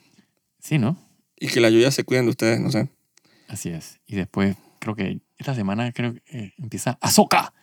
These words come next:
Speaker 2: Viene Ahsoka.
Speaker 1: Así que vamos a ver qué, qué
Speaker 2: A mí
Speaker 1: tal.
Speaker 2: me gusta cómo baila Ahsoka.
Speaker 1: <laughs>
Speaker 2: Esa chica me vacila. Me vacila.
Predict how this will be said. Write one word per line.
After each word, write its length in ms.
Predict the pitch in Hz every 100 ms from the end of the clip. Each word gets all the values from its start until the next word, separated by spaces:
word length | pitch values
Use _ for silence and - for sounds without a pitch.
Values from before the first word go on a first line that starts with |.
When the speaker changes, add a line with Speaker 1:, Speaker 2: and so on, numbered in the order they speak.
| -
Speaker 2:
Viene 220 | 120 127
Ahsoka. 680 | - 110 - 127 113 113 117
Speaker 1:
Así 200 | 147 92
que 140 | 95
vamos 280 | 95 98 98
a 40 |
ver 120 | 90
qué, 240 | 90 92 87 _ _ _ _
qué 120 | - 135
Speaker 2:
A 40 |
mí 60 | 143
Speaker 1:
tal. 100 | 170
Speaker 2:
me 100 | 160
gusta 320 | 160 160 156
cómo 220 | 156 151
baila 240 | 147 139
Ahsoka. 520 | 135 - 120 - 110 147 - 170 - 277
Speaker 1:
<laughs> 460 | - - - - _
Speaker 2:
Esa 280 | - 135 139
chica 300 | 139 135 135
me 120 | 135
vacila. 560 | 113 113 113 107 104 135
Me 220 | 151 180
vacila. 800 | 196 240 233 254 254 269 262 262